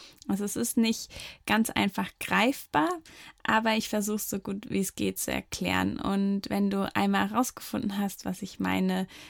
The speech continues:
dann wirst du es auf jeden Fall fühlen können und auch tief verstehen. Und zwar sind unsere Geschenke die Eigenschaften,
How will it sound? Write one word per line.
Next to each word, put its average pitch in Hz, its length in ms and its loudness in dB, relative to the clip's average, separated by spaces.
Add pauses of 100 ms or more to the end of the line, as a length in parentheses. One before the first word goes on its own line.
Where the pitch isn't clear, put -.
(140)
dann 180 360 -2
wirst - 300 -6
du 175 60 -4
es - 200 -8
auf - 200 -10
jeden 180 300 -2
Fall 180 500 -4 (380)
fühlen 190 560 2
können - 480 -2
und - 340 -8
auch - 160 -14 (100)
tief - 240 -6
verstehen. - 680 -8 (1400)
Und 220 220 2
zwar 247 260 0
sind 233 280 0
unsere 214 260 0
Geschenke 226 520 0
die 220 340 0
Eigenschaften, 196 1080 -2